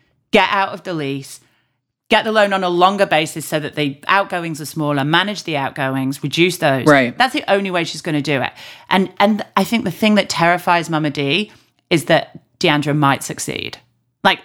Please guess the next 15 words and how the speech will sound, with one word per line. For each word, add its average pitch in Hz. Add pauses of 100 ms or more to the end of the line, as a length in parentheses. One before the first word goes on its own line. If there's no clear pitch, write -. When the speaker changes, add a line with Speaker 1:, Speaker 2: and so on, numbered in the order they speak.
(220)
Speaker 1:
actually, 160 (220)
Speaker 2:
Right. - (140)
Speaker 1:
if -
Deandra 170
brings 160
this 190
back -
from 180
the 147
brink 147
and 143 (120)
builds 165
a 180
successful -
business, 143